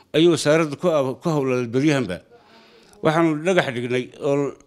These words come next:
la diyaar gareeyey kasamka Ceelgaabo, barta ugu habboon ee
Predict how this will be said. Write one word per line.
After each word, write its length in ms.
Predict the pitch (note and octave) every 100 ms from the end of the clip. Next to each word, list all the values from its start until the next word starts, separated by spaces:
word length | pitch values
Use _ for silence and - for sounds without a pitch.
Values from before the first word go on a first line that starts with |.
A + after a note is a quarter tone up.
| _ _ _ -
la 80 | C3+
diyaar 280 | A2+ C3 A#2+
gareeyey 480 | A2 B2 A#2+ A#2 - _ - - _ _ _ _
kasamka 480 | F3 F3 D3+ B2 A#2+ - _ _ _ _ _ _ B2
Ceelgaabo, 680 | C3+ B2+ A2+ A#2+ A#2+ A#2+ - - _ _ _ -
barta 320 | E3 - D3
ugu 140 | D3+ D#3
habboon 520 | C3+ A2 - D3+ E3 D#3+
ee 120 | D3